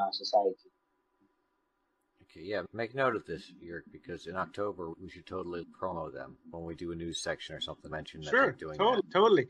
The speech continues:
Speaker 3: I'm in touch with you over LinkedIn. I guess we, we stay in touch, and whatever you have as news and so on, let, tell us, because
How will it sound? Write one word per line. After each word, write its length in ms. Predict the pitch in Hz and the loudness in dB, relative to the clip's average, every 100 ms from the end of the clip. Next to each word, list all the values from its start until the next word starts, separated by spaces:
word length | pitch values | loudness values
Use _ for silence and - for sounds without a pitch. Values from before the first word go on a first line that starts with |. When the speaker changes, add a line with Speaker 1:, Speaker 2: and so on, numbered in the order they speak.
| - | 4
Speaker 3:
I'm 200 | 233 294 | 4 6
in 60 | |
touch 260 | 262 277 277 | 4 4 2
with 180 | 240 - | -14 -8
you 220 | 220 220 | -2 0
over 280 | 196 196 190 | 4 4 6
LinkedIn. 640 | 185 233 277 269 254 294 294 226 120 | 6 6 2 2 2 2 -4 -10 -4
I 140 | 170 | 0
guess 320 | 180 180 180 175 | 6 6 4 0
we, 220 | 180 165 | 0 0
we 100 | 143 | -2
stay 240 | 165 202 247 | 4 6 6
in 120 | 277 | 6
touch, 420 | 262 302 320 - - | 4 4 4 -2 2
and 220 | 170 165 - - - _ _ _ | 2 0 -4 -20 -20 _ _ _
whatever 460 | 165 180 165 190 254 | 2 4 6 6 6
you 160 | 269 233 | 4 6
have 280 | 220 254 | 8 8
as 220 | 247 233 220 | 6 2 0
news 300 | 226 302 269 | -6 -6 -6
and 160 | 247 | -8
so 120 | 254 | -6
on, 280 | 233 254 269 | -6 -6 -2
let, 160 | 247 247 - 392 370 _ | 0 0 -2 -16 -16 _
tell 220 | - 269 349 | 2 4 4
us, 300 | 156 - - | 2 -2 -14
because 420 | 180 185 214 208 | -10 -2 -2 -2